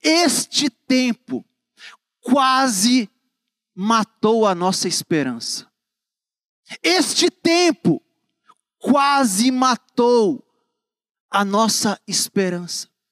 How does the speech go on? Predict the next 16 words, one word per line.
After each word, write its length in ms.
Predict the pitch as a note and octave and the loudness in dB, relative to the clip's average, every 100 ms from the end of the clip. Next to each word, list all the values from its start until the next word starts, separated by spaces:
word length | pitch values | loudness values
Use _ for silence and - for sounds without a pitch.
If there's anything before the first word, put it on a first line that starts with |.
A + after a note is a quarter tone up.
| _ _ _ _ - - | _ _ _ _ -16 -6
Esta 560 | D#4+ F4 E4 - - E4 | 0 2 0 0 -2 -2
pandemia 1120 | - D#4 E4+ E4 D#4 C#4 D4+ D#4+ D#4 A#3+ C3 - _ _ _ _ _ _ - | -2 0 2 2 2 4 4 4 4 2 -2 -8 _ _ _ _ _ _ -2
quase 680 | B3 C#4 C#4 C4+ G3 A#3+ C4 | 0 2 2 2 2 0 2
matou 1000 | C4 B3 - _ - C#4 C#4 B3+ F3+ C3 _ _ _ _ _ _ _ _ - | 2 0 -2 _ 0 4 4 2 0 -6 _ _ _ _ _ _ _ _ -6
a 120 | F#3+ | -4
nossa 440 | F#3 F#3+ - - | 0 0 0 -2
esperança. 760 | D3 - - C3+ A#2 A2+ - - _ _ _ _ _ _ _ _ _ _ _ _ _ _ _ _ _ _ | -4 -6 -4 -6 -6 -12 -16 -16 _ _ _ _ _ _ _ _ _ _ _ _ _ _ _ _ _ _
Mas 160 | A3+ A3+ | -2 2
nesse 280 | C#4 C4+ | 2 0
texto, 640 | A3 - C4 B3 - - G#2 - _ _ _ _ _ _ _ _ _ _ - | -2 0 2 0 -2 -10 -14 -16 _ _ _ _ _ _ _ _ _ _ -4
nesta 320 | F#3 G3+ G#3+ | -2 0 0
história 680 | F#3 - F#3 G3 G3 D3 A2+ | -2 -2 0 2 2 0 -4
que 200 | - E3 | -6 -4
lemos, 680 | D3 E3 C#3+ A2 - - - _ _ _ _ - - _ | 0 -2 -4 -8 -12 -12 -16 _ _ _ _ -20 -20 _
nós 240 | F3+ G#3 D#3+ | -2 0 2
vemos 840 | G#3 A#3 A3+ A3 - - - - | 2 2 2 2 0 -4 -6 -8